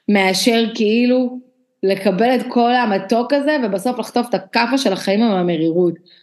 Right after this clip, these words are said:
אה, זה אפילו כמו לאוכל. אני תמיד גם, נגיד סתם, דוגמה מפגרת, אבל יש פה, נגיד, מנה שאני מאוד אוהבת במסעדה, שלושה המבורגרים קטנים, ולכל אחד יש לו רוטב אחר. ואני תמיד אוהבת לטעום ביס, ביס, ביס,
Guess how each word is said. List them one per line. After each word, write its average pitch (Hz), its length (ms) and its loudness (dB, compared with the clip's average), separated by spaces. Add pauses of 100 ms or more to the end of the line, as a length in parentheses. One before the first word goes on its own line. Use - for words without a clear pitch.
(180)
אה, 214 160 0
זה 190 100 -2
אפילו 202 280 -2
כמו 214 160 0
לאוכל. 214 440 0
אני 180 240 0
תמיד 214 400 0
גם, 190 240 -2
נגיד 185 340 -4
סתם, 180 260 -4 (640)
דוגמה 156 500 -4
מפגרת, 208 580 0
אבל 170 300 -2
יש 180 280 -6
פה, 233 200 0
נגיד, 185 220 -2
מנה 185 240 -2
שאני 180 180 -6
מאוד 170 200 -4
אוהבת 180 140 -4
במסעדה, 247 360 -2
שלושה 202 300 -2
המבורגרים 190 460 -2
קטנים, 240 320 -2
ולכל 202 240 -2
אחד 196 200 -2
יש 185 160 -4
לו 180 160 0
רוטב 175 320 -4
אחר. 143 300 -4 (580)
ואני 214 200 2
תמיד 302 180 2
אוהבת 294 320 2
לטעום 226 600 0
ביס, 247 380 -2
ביס, 185 460 -2
ביס, 240 380 0